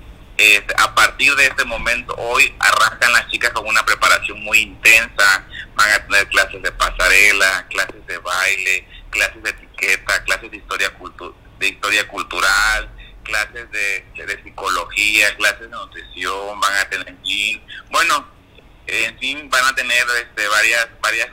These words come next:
clases, van a ir muy bien preparadas para las presentaciones, este, que se vienen. Arrancamos la primera presentación, este, el, el domingo,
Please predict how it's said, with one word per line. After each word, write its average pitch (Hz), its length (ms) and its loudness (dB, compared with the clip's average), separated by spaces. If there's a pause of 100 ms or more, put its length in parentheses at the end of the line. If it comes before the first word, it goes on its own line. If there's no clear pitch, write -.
clases, 107 420 0
van 110 200 -4
a 107 60 -2
ir 107 100 -8
muy 113 200 -16
bien 113 160 -14
preparadas 104 680 2
para 95 200 0
las 95 100 -10
presentaciones, 95 760 -8 (480)
este, 92 760 -2
que - 180 -6
se 101 80 -2
vienen. 120 640 0 (320)
Arrancamos 113 680 0
la 117 160 -2
primera 104 320 -8
presentación, 104 840 -4
este, 95 420 -2
el, 87 380 -6 (400)
el 104 160 2
domingo, 107 840 -4